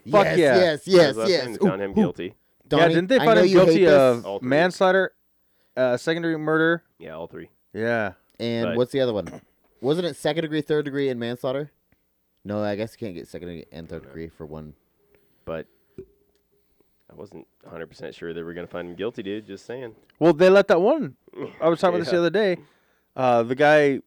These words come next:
Speaker 1: with the, he fell asleep in a drive-through, and then they woke him up. He got scared. They went to taser him. He took the taser and started running away. The cop shot him seven times in the back. That cop was found not guilty.
Speaker 2: Dude,
Speaker 1: In the back, he's running away. Like, he's
Speaker 2: I
Speaker 1: obviously not
Speaker 2: think
Speaker 1: posing a threat to you, whether he has your taser or not.
Speaker 3: Yeah.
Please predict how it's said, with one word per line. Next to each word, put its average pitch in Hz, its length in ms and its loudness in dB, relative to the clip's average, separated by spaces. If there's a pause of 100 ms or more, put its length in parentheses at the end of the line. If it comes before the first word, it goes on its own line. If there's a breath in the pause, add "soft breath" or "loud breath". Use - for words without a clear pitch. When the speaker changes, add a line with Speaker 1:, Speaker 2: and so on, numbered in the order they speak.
Speaker 1:
with 120 240 -10
the, 110 360 0 (300)
he 135 120 -10
fell 165 160 2
asleep 165 280 -2
in 156 80 -2
a 131 60 -6
drive-through, 147 600 -2
and 123 180 -6
then 123 260 -4 (580)
they 127 100 0
woke 147 240 2
him 135 120 -2
up. 147 120 2
He 143 80 -4
got 131 160 0
scared. 131 260 -2
They 131 60 0
went 135 180 -8
to 143 100 -6
taser 131 140 0
him. 120 100 -8
He 113 40 -8
took 156 200 -8
the 143 80 -8
taser 143 260 -4
and 123 100 -8
started 117 200 -2
running 123 240 -4
away. 123 340 -2 (440)
The 123 60 -14
cop - 220 -4
shot 156 200 0
him 131 60 -6
seven 147 200 -4
times 143 200 -6
in 127 60 -8
the 120 60 -8
back. 123 220 0
That 110 180 -4
cop 131 200 -6
was - 100 -20
found 117 200 -8
not 104 140 -12
guilty. 104 300 -12 (1300)
Speaker 2:
Dude, 170 220 0
Speaker 1:
In 262 160 2
the 220 120 4
back, 160 420 2
he's 180 200 -6
running 202 360 0
away. 170 500 0 (160)
Like, 139 320 -2 (200)
he's 156 100 -4
Speaker 2:
I 156 60 2
Speaker 1:
obviously 208 260 2
not 196 100 4
Speaker 2:
think 196 80 -6
Speaker 1:
posing 185 300 2
a 139 40 -2
threat 196 260 -2
to 170 100 -6
you, 143 60 0
whether 147 180 0
he 143 60 -4
has 165 220 -2
your 175 120 -6
taser 160 240 -6
or 120 120 -4
not. 143 300 -6
Speaker 3:
Yeah. 165 120 -10